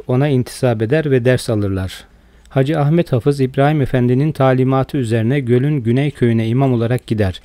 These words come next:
Orada bir müddet imamlık yapar. Daha sonra imamlığa Sırbaşmak köyünde devam eder.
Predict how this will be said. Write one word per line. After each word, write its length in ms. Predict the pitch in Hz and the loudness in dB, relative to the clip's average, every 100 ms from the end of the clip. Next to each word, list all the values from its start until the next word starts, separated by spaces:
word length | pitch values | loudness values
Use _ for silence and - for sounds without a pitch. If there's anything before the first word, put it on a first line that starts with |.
| - - - | -20 -18 2
Orada 420 | 151 131 120 143 | 4 6 4 0
bir 120 | 147 | 0
müddet 420 | 135 113 - 143 139 | 0 -2 0 -2 0
imamlık 460 | 120 117 113 - | -2 0 -2 -2
yapar. 360 | 107 - 95 - - - - - | -6 -4 -8 -10 -20 -20 -20 -4
Daha 200 | 127 143 | 0 0
sonra 380 | 147 127 113 131 | 0 -2 -2 -2
imamlığa 600 | 143 127 131 117 110 139 | -2 0 0 0 0 -4
Sırbaşmak 640 | - 139 123 120 - 131 - | -4 -4 -2 -4 -2 -4 -2
köyünde 400 | 117 110 135 127 | -2 0 0 0
devam 360 | 117 113 107 | 0 0 0
eder. 300 | 98 98 95 | -2 -4 -8